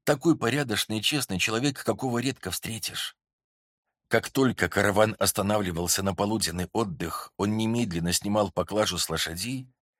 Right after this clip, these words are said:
и тем давал им возможность хоть сколько-нибудь отдохнуть. Он платил по пятьдесят долларов и более ста фунтов за корм для них.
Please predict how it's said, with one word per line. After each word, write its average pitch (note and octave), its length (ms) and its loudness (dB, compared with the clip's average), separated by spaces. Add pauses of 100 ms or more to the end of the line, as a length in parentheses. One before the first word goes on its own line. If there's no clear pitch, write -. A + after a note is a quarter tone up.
(140)
и G#2+ 120 -2
тем E3 240 0
давал G#2 300 2
им G#2 240 0
возможность B2 680 0
хоть C#3 220 -4
сколько-нибудь A2 680 -2
отдохнуть. F#2 840 -6 (1200)
Он A#2+ 220 4
платил A#2+ 420 2
по G#2+ 120 2
пятьдесят G#2 500 2
долларов A2 560 2
и A#2 80 -2
более B2+ 360 4
ста B2+ 240 2
фунтов B2 540 0
за A2 160 0
корм G2+ 400 0
для F2 180 -6
них. G#2 400 -12